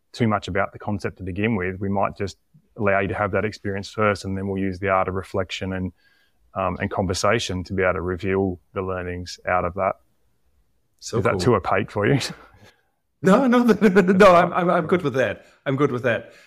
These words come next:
Speaker 2: And, and I think the concept alone is, is, is so powerful. And, and I have to remind myself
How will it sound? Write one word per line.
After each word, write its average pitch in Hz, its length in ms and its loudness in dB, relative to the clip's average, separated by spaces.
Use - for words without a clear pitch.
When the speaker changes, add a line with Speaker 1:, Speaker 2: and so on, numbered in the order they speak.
Speaker 2:
And, 151 220 -4
and 151 180 -4
I 139 100 -6
think 143 200 2
the 127 60 2
concept 123 420 0
alone 98 300 2
is, - 180 -14
is, - 260 -12
is - 240 -14
so 107 160 0
powerful. 98 560 -2
And, 104 220 -2
and 143 160 0
I 151 60 0
have 175 160 -8
to 170 60 -4
remind 117 380 0
myself 104 640 -2